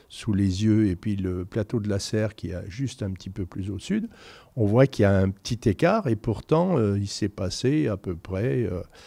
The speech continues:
euh, une douzaine de millions d'années entre les deux. Et par contre, depuis que le plateau de la Serre s'est, s'est formé, il y a trois millions, un peu plus de trois millions d'années, eh bien, euh,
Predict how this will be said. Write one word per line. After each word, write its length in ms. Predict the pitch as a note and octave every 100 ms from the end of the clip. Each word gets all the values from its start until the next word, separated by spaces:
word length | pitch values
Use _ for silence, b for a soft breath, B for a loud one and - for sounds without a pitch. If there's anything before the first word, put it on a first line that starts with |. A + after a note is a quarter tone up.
| B B B C#3
euh, 100 | A2+ G#2+ G#2+ A2+
une 280 | A#2 G2+ G2
douzaine 520 | G#2+ G2 B2+ D#3 D3
de 100 | G#2+
millions 380 | G#2+ A2 A#2 A#2
d'années 480 | G#2 G2 A#2 F3+ D#3+
entre 360 | A#2 A2 -
les 140 | A2 A2
deux. 260 | G#2+ G2 B B B B -
Et 220 | A#2+ G#2+
par 240 | - A2
contre, 260 | - C#3 B2
depuis 360 | C#3 C3+ D#3 C#3
que 120 | B2
le 80 | A2+
plateau 380 | A#2 G#2+ C3
de 80 | A#2
la 100 | G#2+
Serre 400 | - B2+ A#2+ A#2
s'est, 460 | - F#2+ F#2 F2+ G2+
s'est 220 | - G2+
formé, 380 | - G2+ G#2+ G3
il 120 | G#3+
y 60 | G2+
a 80 | F2+
trois 260 | - G2+
millions, 520 | F#2+ F#2+ F#2+ F#2+ F#2 F#2+ F#2+
un 40 |
peu 120 | F#2
plus 160 | F2+ G2
de 60 |
trois 180 | - G#2+
millions 300 | G2 F#2+ F#2+
d'années, 460 | F2+ F2 C#3+ G#3+ G3+
eh 80 | G#2+
bien, 240 | G2 A#2
euh, 300 | F3+ D#3+ G#2